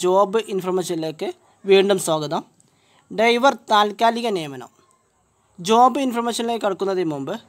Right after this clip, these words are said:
ഈ ചാനൽ ഇതുവരെ സബ്സ്ക്രൈബ് ചെയ്തിട്ടില്ലെങ്കിൽ സബ്സ്ക്രൈബ് ചെയ്യുക, എന്നിട്ട് ബെൽ ബട്ടൺ അമർത്തി all സെലക്ട് ചെയ്യുക.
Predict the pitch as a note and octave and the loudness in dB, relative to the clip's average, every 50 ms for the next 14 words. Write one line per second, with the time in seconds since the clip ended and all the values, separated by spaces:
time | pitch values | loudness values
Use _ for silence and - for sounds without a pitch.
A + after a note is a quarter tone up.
0 | _ _ - - _ _ _ _ _ _ - A#3 C4 A#3 - C4 A#3+ A#3 A#3 A3 | _ _ -20 -20 _ _ _ _ _ _ -8 -6 -6 -2 2 2 2 2 2 -2
1 | - G#3+ G#3 F#3 F#3+ F#3+ F#3+ F#3 G3 F3+ - _ _ _ - F3 E3 D#3 - - | -6 -4 -4 -2 0 0 0 0 -2 -4 -6 _ _ _ -12 -12 -12 -10 -8 -6
2 | G#3+ A3 F#3+ G3 E3+ D#3+ D3+ D3+ D3 C#3+ C3+ C3+ C3 - _ _ _ _ - D#3+ | -6 -4 -2 -4 -4 -4 -6 -8 -10 -10 -10 -12 -16 -18 _ _ _ _ -12 -12
3 | D3 - - F3 G3+ G#3+ F#3+ G#3 G3+ G3+ F#3 F#3+ G#3 A3+ - _ _ _ _ _ | -10 -10 -6 -4 -4 -2 0 0 0 2 2 0 0 -2 -4 _ _ _ _ _
4 | _ - G#3 G#3+ G#3+ G#3+ G3+ E3 E3+ D3 - - D3 D#3+ F3 F3+ F3+ F3 G3 F#3 | _ -6 -4 -2 0 0 -2 -2 -4 -8 -8 -10 -8 -2 -2 0 0 0 0 -2
5 | G3+ G3+ G3+ G3 F#3+ F#3+ F#3+ F#3 - G3+ G3+ G3+ _ _ _ _ _ - - - | -2 -4 -6 -4 -4 -4 -6 -6 -6 -8 -8 -8 _ _ _ _ _ -20 -20 -20
6 | _ _ _ _ _ - F#3 G3 G#3 G#3+ - _ - - G3 F#3 F3+ F3 - E3+ | _ _ _ _ _ 0 4 4 4 4 2 _ -12 -10 -8 -8 -8 -10 -12 -12
7 | D#3+ D#3 C3+ B2+ A#2 | -12 -10 -10 -10 -12